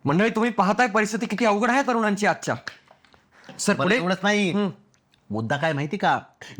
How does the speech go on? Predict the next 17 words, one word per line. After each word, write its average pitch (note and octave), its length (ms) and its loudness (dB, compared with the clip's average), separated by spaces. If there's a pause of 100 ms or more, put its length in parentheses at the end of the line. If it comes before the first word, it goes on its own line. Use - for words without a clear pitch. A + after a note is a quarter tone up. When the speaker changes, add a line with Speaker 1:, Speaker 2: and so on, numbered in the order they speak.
Speaker 2:
जी F3+ 140 2
मुलगी G3 340 2
महिन्याला F3+ 380 0
दहा F3+ 220 4
हजार E3+ 140 0
रुपये F3+ 180 -2
कमवती G#3+ 360 -2
ना, G#3+ 120 0
Speaker 1:
हम्म. E3 260 -4
Speaker 2:
त्याची D3 280 -4
अपेक्षा F#3+ 380 0
काय? A3+ 260 2 (200)
मुलाला A#3+ 520 6
एक C#4 320 0
कोटी D#4 280 2
पगार D4+ 340 6
पाहिजे. C#4 420 4